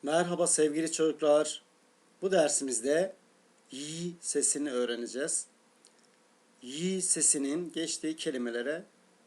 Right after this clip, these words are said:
birlikte bakalım. Ay, ay. Yunus, Yunus. Yılan, yılan.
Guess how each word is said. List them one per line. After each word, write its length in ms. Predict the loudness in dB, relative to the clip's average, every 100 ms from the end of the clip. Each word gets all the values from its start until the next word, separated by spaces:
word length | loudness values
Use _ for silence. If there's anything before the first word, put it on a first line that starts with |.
| -6
birlikte 400 | -6 -6 -8 -8
bakalım. 340 | -8 -6 -8 -10 _ _ _ _ _ -20 _ _ _ _ _ _ 2
Ay, 720 | 6 8 6 2 -2 -6 -14 _ _ _ _ _ _ _ _ _ _ _ _ _ _ 0
ay. 420 | 2 2 -2 -8 -16 _ _ _ _ _ _ _ _ _ _ _ _ _ _ _ _
Yunus, 640 | -8 0 2 4 4 2 0 _ _ _ _ _ _ _ _ _ _ -16
Yunus. 680 | -10 -4 0 0 0 -2 -6 -12 _ _ _ _ _ _ _ _ _ _ _ _
Yılan, 800 | -14 -6 -2 2 4 2 -2 -6 -14 _ _ _ _ _ _ _
yılan. 720 | -18 -10 -4 0 2 0 -2